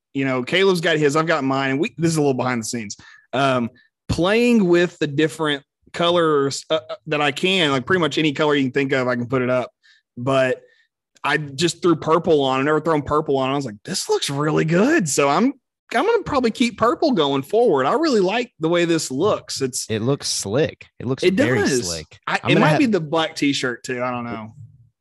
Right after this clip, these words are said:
Speaker 2: Maybe, maybe, but you're looking
Speaker 1: Yeah.
Speaker 2: very Mace, Mace Windu. It looks
Speaker 1: Oh,
Speaker 2: good
Speaker 1: wait,
Speaker 2: though.
Speaker 1: hey.
Speaker 2: I'm gonna have to, we're gonna have to hit up B A. This is a test if B A is actually listening, maybe.
Speaker 1: Oh.
Speaker 2: Ooh.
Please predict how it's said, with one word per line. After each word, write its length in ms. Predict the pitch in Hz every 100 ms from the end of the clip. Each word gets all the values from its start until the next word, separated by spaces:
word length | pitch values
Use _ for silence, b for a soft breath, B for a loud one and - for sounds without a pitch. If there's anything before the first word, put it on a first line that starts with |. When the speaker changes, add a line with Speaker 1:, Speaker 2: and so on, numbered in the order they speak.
| -
Speaker 2:
Maybe, 380 | 180 107 85 -
maybe, 320 | 208 196 135 95
but 280 | 92 123 -
you're 200 | 113 139
looking 240 | 160 156 139
Speaker 1:
Yeah. 20 |
Speaker 2:
very 220 | 139 135
Mace, 480 | 120 113 139 - - -
Mace 300 | 117 143 -
Windu. 520 | 123 120 113 117 135 -
It 100 | 123
looks 260 | 117 165 -
Speaker 1:
Oh, 20 |
Speaker 2:
good 80 | 127
Speaker 1:
wait, 160 | 120 104
Speaker 2:
though. 120 | 92
Speaker 1:
hey. 120 | 123
Speaker 2:
I'm 140 | 117 156
gonna 120 | 220
have 220 | 180 185
to, 180 | 151 127
we're 160 | 123 185
gonna 140 | 285
have 160 | 240 208
to 60 |
hit 140 | 160 180
up 160 | 123
B 180 | 113 110
A. 220 | 123 95
This 200 | 80 -
is 100 | 285
a 80 | 254
test 400 | - 135 151 -
if 120 | 113 -
B 160 | 113
A 80 | 123
is 100 | 107
actually 320 | 110 117 -
listening, 640 | 98 92 131 - 339 156 104
maybe. 220 | 98 85 127
Speaker 1:
Oh. 920 | 143 196 214 208 185 151 139 123 120
Speaker 2:
Ooh. 460 | 175 349 117 95